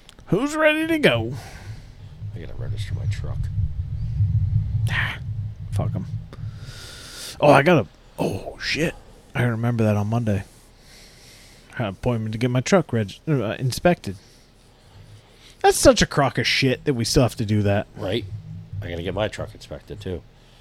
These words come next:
Speaker 2: That's good until the end of this month.
Speaker 1: Mine, too.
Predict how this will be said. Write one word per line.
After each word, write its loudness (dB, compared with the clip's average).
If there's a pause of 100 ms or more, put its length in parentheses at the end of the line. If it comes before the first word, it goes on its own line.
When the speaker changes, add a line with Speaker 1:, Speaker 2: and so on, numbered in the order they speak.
(180)
Speaker 2:
That's -4
good -4
until -8
the -4
end -6
of -8
this -8
month. -14 (420)
Speaker 1:
Mine, 6
too. 6